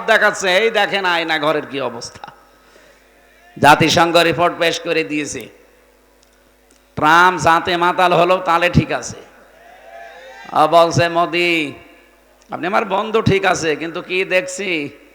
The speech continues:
ডক্টর মোহাম্মদ ইউনূস সাধারণ মানুষ না, ও আন্তর্জাতিক খেলোয়াড়। আপনি তো চার দোকানদার, আর সে নোবেল প্রাইজ প্রাপ্ত মানুষ।" এ মোদি চার দোকানদার ছিল, এটা কি মিথ্যা কথা? হ্যাঁ, কোথায় চায়ের দোকানদার আর কোথায় নোবেল বিজয়ী?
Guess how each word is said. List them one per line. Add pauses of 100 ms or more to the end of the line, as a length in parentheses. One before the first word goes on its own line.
(920)
ডক্টর
মোহাম্মদ
ইউনূস
সাধারণ
মানুষ
না,
ও
আন্তর্জাতিক
খেলোয়াড়।
আপনি
তো
চার
দোকানদার,
আর
সে
নোবেল
প্রাইজ
প্রাপ্ত
মানুষ।" (1800)
এ
মোদি
চার
দোকানদার
ছিল,
এটা
কি
মিথ্যা
কথা? (1000)
হ্যাঁ, (800)
কোথায়
চায়ের
দোকানদার
আর
কোথায়
নোবেল
বিজয়ী?